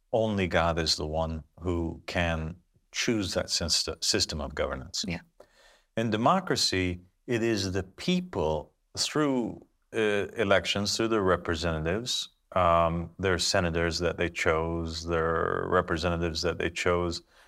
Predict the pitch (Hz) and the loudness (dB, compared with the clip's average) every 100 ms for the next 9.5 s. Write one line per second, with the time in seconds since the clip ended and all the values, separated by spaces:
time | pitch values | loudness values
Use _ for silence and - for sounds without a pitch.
0 | _ 92 95 92 90 107 104 120 123 113 | _ 0 2 2 0 -2 0 2 2 2
1 | 107 - 87 80 90 95 95 85 82 78 | 2 0 -2 2 4 4 4 2 -4 -4
2 | 76 85 80 69 - - _ - 170 180 | 0 0 0 -4 -10 -20 _ -12 -8 -8
3 | 214 _ - _ - 107 101 117 110 147 | -10 _ -20 _ 2 2 4 2 0 0
4 | 143 127 - - 131 - 101 95 - 101 | 2 0 0 0 0 -2 -2 -2 0 0
5 | 101 95 107 95 - - - 98 92 76 | 0 2 2 2 -2 -10 -4 -2 0 2
6 | 87 98 101 113 120 - _ _ _ 196 | 4 4 2 0 -2 -12 _ _ _ -2
7 | 180 170 _ _ _ _ - 95 - 92 | -2 -4 _ _ _ _ 0 0 0 0
8 | 95 85 95 127 - - _ _ _ 95 | 0 0 -2 -2 -4 -10 _ _ _ 2
9 | 98 104 123 104 - | 4 6 2 0 -6